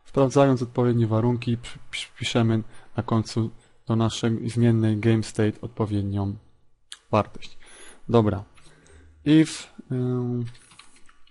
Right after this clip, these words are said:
i teraz co? Teraz będzie ciężka robota, ponieważ musimy sprawdzić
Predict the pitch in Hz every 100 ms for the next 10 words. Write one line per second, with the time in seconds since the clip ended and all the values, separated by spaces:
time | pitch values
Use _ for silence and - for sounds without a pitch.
0 | _ - - 131 123 - 117 98 - -
1 | - - - - - - 139 127 120 117
2 | 113 143 131 - 113 107 120 135 131 120
3 | 117 113 120 127 117 - 117 113 -